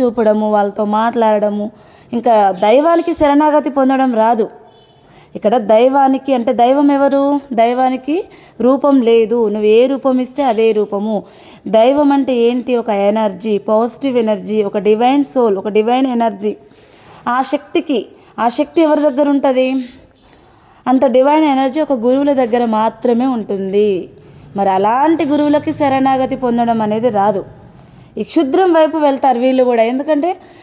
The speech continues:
వాళ్ళతో మాట్లాడాలి, ఇంకా నన్ను ఏదో చేస్తారు అనేసి భయపెడుతూ ఉంటారన్నట్టు మనుషులని.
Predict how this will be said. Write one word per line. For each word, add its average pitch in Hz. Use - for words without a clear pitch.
వాళ్ళతో 269
మాట్లాడాలి, 247
ఇంకా 262
నన్ను 254
ఏదో 247
చేస్తారు 220
అనేసి 220
భయపెడుతూ 320
ఉంటారన్నట్టు 247
మనుషులని. 220